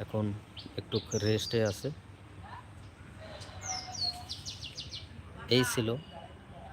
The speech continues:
আজকের কাজ। তো বন্ধুরা, আজকের মতন এই পর্যন্তই। তোমাদের সাথে আবারও দেখা হবে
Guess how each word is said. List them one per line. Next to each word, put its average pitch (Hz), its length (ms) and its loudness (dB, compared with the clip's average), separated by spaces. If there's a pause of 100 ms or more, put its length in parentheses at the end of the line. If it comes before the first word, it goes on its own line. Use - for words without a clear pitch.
(200)
আজকের 104 300 4 (140)
কাজ। 107 200 6 (3250)
তো 147 140 12
বন্ধুরা, 135 300 10 (600)
আজকের 120 300 4
মতন 117 200 4 (220)
এই 117 140 8
পর্যন্তই। 113 500 6 (440)
তোমাদের 113 360 4
সাথে 120 240 2
আবারও 117 220 8 (100)
দেখা 113 240 4
হবে 110 180 4